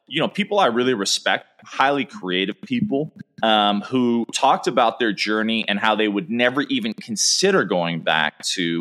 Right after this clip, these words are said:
alcohol and how they attributed all of their success to the fact that they actually took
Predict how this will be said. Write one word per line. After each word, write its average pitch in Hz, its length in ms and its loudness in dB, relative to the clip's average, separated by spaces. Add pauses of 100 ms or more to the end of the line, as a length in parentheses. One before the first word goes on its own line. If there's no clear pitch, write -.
alcohol 87 720 0
and 98 140 -2
how 110 160 2
they 104 160 0
attributed 110 540 -4 (120)
all 139 240 2
of 113 100 -2
their 90 120 0
success - 680 -2
to - 140 -16
the - 60 -6 (120)
fact 90 320 -2
that - 40 -20
they 92 120 0
actually 87 420 -2
took - 160 -14